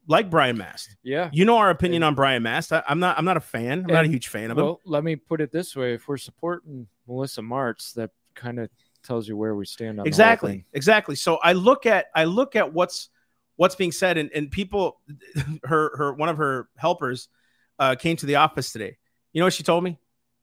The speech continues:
Speaker 1: "Oh my gosh, people are, like, basically saying, 'Nope, you know, she, it's an uphill battle. She's never gonna win.'" And I'm like, "That's exactly why I wanna support you."
Speaker 2: Yeah.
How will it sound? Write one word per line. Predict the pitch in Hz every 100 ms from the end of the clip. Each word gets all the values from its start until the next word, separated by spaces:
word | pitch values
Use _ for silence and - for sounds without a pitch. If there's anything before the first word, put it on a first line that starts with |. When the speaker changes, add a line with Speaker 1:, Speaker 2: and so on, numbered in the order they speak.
| 143
Speaker 1:
"Oh |
my | 143 127
gosh, | 127 123
people | - 139 143
are, |
like, | 127 120
basically | 131 - 131
saying, | - 131 123
'Nope, | 147 156 -
you | 131
know, |
she, | 120 131
it's | -
an | 139
uphill | 139 147
battle. | 127 135 135
She's | 131 131
never | 131 151
gonna | 143 131
win.'" | 135 135
And | 131
I'm | 131
like, | 120 -
"That's | 131 131 -
exactly | 120 104 110 107 117 127 117
why | 107 101 95 82 _ _ _
I | 110
wanna | 110 104 107
support | - 98 104 104
you." | - - -
Speaker 2:
Yeah. | 90 95